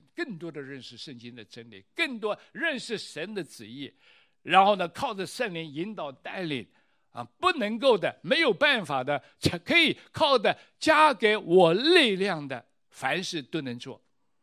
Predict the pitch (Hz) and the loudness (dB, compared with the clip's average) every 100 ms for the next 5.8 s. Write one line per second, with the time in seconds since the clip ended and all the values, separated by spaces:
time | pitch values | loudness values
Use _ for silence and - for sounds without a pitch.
0 | _ - 269 - 151 165 202 175 _ _ | _ -4 -4 -4 -6 -8 -10 -14 _ _
1 | _ _ _ _ _ 151 175 180 117 123 | _ _ _ _ _ -10 -6 -6 -6 -12
2 | 131 151 - 151 165 151 113 147 143 - | -12 -16 -18 -20 -18 -16 -10 -10 -8 -8
3 | 220 214 - 135 143 127 143 147 147 120 | -8 -8 -12 -12 -14 -16 -16 -16 -16 -18
4 | 104 _ _ _ - 196 196 180 143 143 | -20 _ _ _ -20 -12 -10 -10 -12 -16
5 | 156 160 143 120 - 143 151 135 | -18 -18 -18 -20 -20 -20 -20 -20